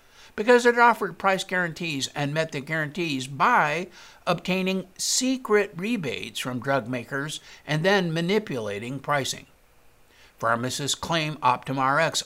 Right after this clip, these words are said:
also used something called the maximum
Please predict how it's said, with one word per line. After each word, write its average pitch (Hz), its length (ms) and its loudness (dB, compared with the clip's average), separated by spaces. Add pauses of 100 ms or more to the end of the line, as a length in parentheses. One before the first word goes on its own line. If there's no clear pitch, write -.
also 196 360 2
used 165 320 -4
something 143 360 -6
called 127 400 2 (380)
the 151 100 0
maximum 208 800 2